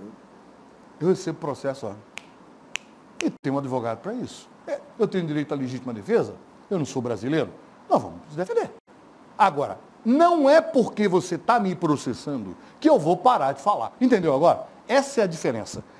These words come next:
Vocês calaram a vida inteira as pessoas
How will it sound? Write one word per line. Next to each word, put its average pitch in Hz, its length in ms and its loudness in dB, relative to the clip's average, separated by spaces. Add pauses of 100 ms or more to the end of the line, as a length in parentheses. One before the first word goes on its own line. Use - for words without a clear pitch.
(160)
Vocês 180 420 0
calaram 160 680 2 (500)
a 202 100 2 (120)
vida 277 400 2
inteira 196 340 0
as 196 80 -6
pessoas 160 580 -4